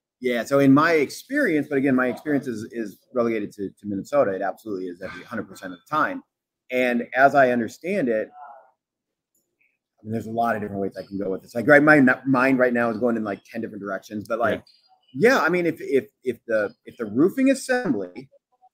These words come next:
Speaker 1: is damaged, see, this is where I get, I think we always get into trouble because we start, we go, "Oh, the shingles are damaged," you know. So now how much of the parts and pieces of that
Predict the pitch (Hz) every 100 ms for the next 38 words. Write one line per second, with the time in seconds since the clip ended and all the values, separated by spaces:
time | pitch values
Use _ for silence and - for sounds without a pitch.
0 | - 131 110 151 151 101 85 170 170 214
1 | 262 233 196 160 143 143 175 147 143 131
2 | 120 117 98 - 151 110 101 107 110 110
3 | - 135 120 - _ 110 104 98 - _
4 | 147 113 160 123 95 98 95 - 98 92
5 | _ _ _ 110 110 127 123 113 - _
6 | _ - - 143 143 143 139 104 107 -
7 | _ _ _ _ _ _ _ _ _ 151
8 | - 104 139 123 110 98 90 107 98 107